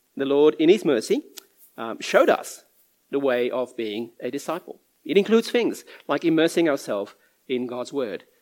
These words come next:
meeting with God's people, praying for God's grace and for this world. And I can go on and on. These are some of the basics, the basic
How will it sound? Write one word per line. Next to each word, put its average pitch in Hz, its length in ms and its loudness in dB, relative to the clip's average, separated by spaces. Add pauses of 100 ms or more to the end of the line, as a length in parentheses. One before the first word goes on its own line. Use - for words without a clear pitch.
(200)
meeting 131 520 2 (160)
with 131 160 -6
God's 123 240 -6
people, - 420 -12 (460)
praying 135 580 4 (920)
for 147 180 -2
God's 131 260 0
grace 120 560 0
and 131 360 -6
for 117 260 -10
this 104 180 -14
world. 101 300 -6 (1000)
And 165 100 4
I 147 60 6
can 160 120 2
go 147 140 4
on 143 300 -2
and 151 100 -4
on. 139 280 -6 (1200)
These 160 220 0
are 170 360 8
some 135 240 -4
of 175 100 -2
the 175 60 0
basics, - 500 -4 (640)
the 123 80 -12
basic 165 540 0